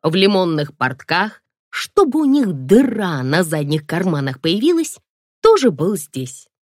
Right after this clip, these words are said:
Он обернулся, узнал меня и замер с недонесённым до рта бокалом. Официально заявляю, что вытянутая физиономия бывшего — лучший подарок вселенной из тех, что она могла бы сделать.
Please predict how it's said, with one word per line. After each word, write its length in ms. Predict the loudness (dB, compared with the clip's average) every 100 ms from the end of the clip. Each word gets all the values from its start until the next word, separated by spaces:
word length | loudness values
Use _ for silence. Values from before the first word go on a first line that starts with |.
| _ 0
Он 180 | 2
обернулся, 760 | 2 -2 -4 0 2 0 -2 -12 _ _ 0
узнал 400 | 2 2 0 0
меня 400 | -2 -2 -4 -4 _ _ _ _ 0
и 120 | 2
замер 520 | 2 -2 0 -2 -4
с 120 | -6
недонесённым 960 | 0 2 2 0 -2 -2 0 0 0 -2
до 160 | -4 -4
рта 280 | -6 -6
бокалом. 600 | -4 -6 -6 -8 -8 -12 _ _ _ _ _ _ -4
Официально 760 | -2 0 -2 0 0 0 0 0
заявляю, 540 | 0 0 2 2 0
что 240 | -2 0 0
вытянутая 840 | 0 2 2 2 0 0 0 -2
физиономия 720 | -2 -2 0 0 -2 -4 -6
бывшего — 580 | -4 -2 -2 -2 -4 -6 _ _ _ _
лучший 380 | 4 4 4 -4
подарок 460 | -2 -4 -2 -6 -8
вселенной 580 | -2 0 0 0 -2 -4
из 160 | -6
тех, 280 | -4 -4 -4 _ _
что 240 | -14 -6 -2
она 180 | -2 -2
могла 340 | -4 -2 -2
бы 140 | -2
сделать. 580 | -8 -4 -6 -6 -14 -20